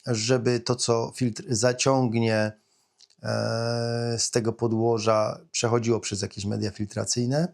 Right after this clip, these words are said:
i nie wlatywało bezpośrednio do, e, akwarium, niż do zwykłej głowicy, e, właśnie z filtra wewnętrznego, ponieważ, mm, on tylko po prostu zaciągał tą wodę i zdarzało się, że z tym całym dziadostwem, tym mułem,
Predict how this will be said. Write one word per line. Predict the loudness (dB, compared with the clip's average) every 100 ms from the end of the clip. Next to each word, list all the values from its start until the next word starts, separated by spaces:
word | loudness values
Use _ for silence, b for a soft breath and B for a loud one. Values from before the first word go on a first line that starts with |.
| B B B B
i | 2
nie | 4
wlatywało | 2 2 2 0
bezpośrednio | -2 -8 -6 -4 -2 -2 -4
do, | -2 0 0 -2 -8 _ _ _ -8
e, | -6 -4 -2
akwarium, | -4 2 2 4 2 0 -2 -2
niż | 0 0 0 -4 -4
do | -2 -2
zwykłej | 0 -4 0 -2
głowicy, | 0 0 0 -4 -2 -2 -2 -6 _ _ _ _ _ -8
e, | -6 -4 -2 -2 0
właśnie | 0 0 -2 -2
z | -2
filtra | -4 -2 2 2
wewnętrznego, | 2 0 -2 -2 -2 -2
ponieważ, | 0 0 2 2 2 0 -8 _ _ _ _ _ _ _ _ _ _ -6
mm, | -2 0 2
on | 2
tylko | 2 2
po | 0
prostu | 0 -2 0
zaciągał | 0 0 0 -2
tą | -2 0
wodę | 2 0 -2
i | 0 -2 -6 b b -2
zdarzało | 0 4 2 2
się, | -2
że | 0 -2
z |
tym | -2 -2
całym | -2 -2 -2
dziadostwem, | -2 -2 -2 -2 -6 -4
tym | -2 0
mułem, | 0 0 0 -2